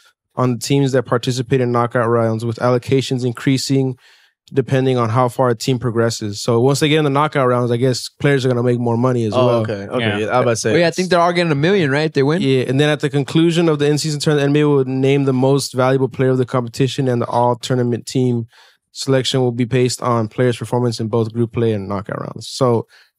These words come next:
Speaker 1: doesn't really look like there's an actual prize besides
Speaker 2: Yeah,
Speaker 1: money
Speaker 2: money,
Speaker 1: and, like,
Speaker 2: yeah.
Speaker 1: but, uh, I, I think in the future, maybe it's, like, an extra draft pick, maybe, or
Speaker 2: Yeah,
Speaker 1: something
Speaker 2: it
Speaker 1: like
Speaker 2: should be
Speaker 1: that.
Speaker 2: something like that,
Speaker 1: You know,
Speaker 2: yeah.
Speaker 1: like, it
Speaker 2: Mm-hmm.
Speaker 1: makes sense.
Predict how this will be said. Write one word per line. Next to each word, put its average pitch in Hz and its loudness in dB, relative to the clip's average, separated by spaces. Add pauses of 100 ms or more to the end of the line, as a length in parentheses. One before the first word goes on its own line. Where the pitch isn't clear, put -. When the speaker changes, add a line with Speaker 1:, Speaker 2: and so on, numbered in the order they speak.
Speaker 1:
doesn't 208 4
really 233 4
look 220 4
like 196 0
there's 175 2
an 175 2
actual 143 2 (120)
prize 156 2
besides 147 0
Speaker 2:
Yeah, 131 -4
Speaker 1:
money 160 2
Speaker 2:
money, 170 2
Speaker 1:
and, 147 0
like, 131 -2
Speaker 2:
yeah. 98 -16 (560)
Speaker 1:
but, 147 2
uh, 135 2
I, 147 2
I 143 0
think 190 0
in 202 2
the 165 2
future, 185 0
maybe 165 2
it's, 156 -2
like, 156 0
an 120 -4
extra 139 -2
draft 131 0
pick, 156 0
maybe, 160 2
or - 2
Speaker 2:
Yeah, 120 2
Speaker 1:
something 113 -2
Speaker 2:
it 165 0
Speaker 1:
like 160 2
Speaker 2:
should 151 -2
be - 0
Speaker 1:
that. 160 2
Speaker 2:
something 156 0
like 110 -6
that, 113 -2
Speaker 1:
You 160 0
know, 165 0
Speaker 2:
yeah. 160 0
Speaker 1:
like, 131 -2
it - -4
Speaker 2:
Mm-hmm. 131 -2
Speaker 1:
makes 151 -2
sense. 147 -2